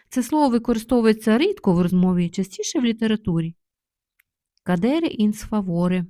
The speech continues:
впасти в немилість. A sfavore di — на шкоду комусь. Є такі популярні вирази з фаворе.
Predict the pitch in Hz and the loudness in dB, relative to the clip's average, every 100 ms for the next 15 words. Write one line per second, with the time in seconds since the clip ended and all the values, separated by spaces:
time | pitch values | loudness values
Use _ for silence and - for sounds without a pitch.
0 | _ _ _ - 190 214 220 311 302 294 | _ _ _ -8 -4 -4 -4 -2 0 2
1 | 220 214 202 - - _ _ _ _ _ | 4 2 0 -4 -20 _ _ _ _ _
2 | _ _ _ _ _ _ _ - 196 196 | _ _ _ _ _ _ _ -2 0 0
3 | - 175 180 247 330 302 196 185 185 - | -2 0 2 2 2 2 2 2 0 -4
4 | _ _ _ _ _ 185 180 - 190 208 | _ _ _ _ _ -4 -4 -2 -4 -2
5 | 294 - 285 196 185 - _ _ _ _ | -4 -4 0 0 -2 -8 _ _ _ _
6 | _ _ _ _ _ _ _ _ _ _ | _ _ _ _ _ _ _ _ _ _
7 | _ _ _ _ 196 277 349 294 277 220 | _ _ _ _ -4 -2 0 0 0 2
8 | 180 202 254 277 262 185 165 170 165 - | 2 2 0 0 2 2 2 -2 -4 -2
9 | 190 190 160 160 | 0 2 2 -2